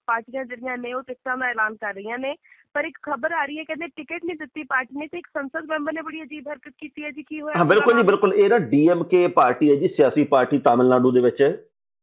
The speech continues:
Speaker 2: ਉੱਥੋਂ ਦੇ ਸਿਟਿੰਗ ਐਮ ਪੀ ਆ ਗਣੇਸ਼ ਮੂਰਤੀ।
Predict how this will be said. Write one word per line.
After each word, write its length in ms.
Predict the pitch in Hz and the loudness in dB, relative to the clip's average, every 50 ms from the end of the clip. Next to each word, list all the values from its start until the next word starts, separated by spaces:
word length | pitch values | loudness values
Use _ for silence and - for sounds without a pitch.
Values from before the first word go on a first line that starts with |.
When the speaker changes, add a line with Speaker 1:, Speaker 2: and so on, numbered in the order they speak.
| _ - | _ 0
Speaker 2:
ਉੱਥੋਂ 280 | 175 180 185 - 208 208 | 0 2 4 4 4 4
ਦੇ 120 | 180 226 | 6 4
ਸਿਟਿੰਗ 480 | - - - - 175 - 254 240 240 240 | 4 2 0 0 2 2 2 2 2 2
ਐਮ 180 | - 175 160 | 2 2 2
ਪੀ 220 | 151 - 170 156 160 | 2 2 4 4 4
ਆ 60 | 180 | 4
ਗਣੇਸ਼ 420 | 160 117 135 139 143 151 147 - | 2 2 4 4 4 4 2 2
ਮੂਰਤੀ। 400 | 139 131 127 117 110 - - 127 | 2 2 2 2 0 -2 -6 -8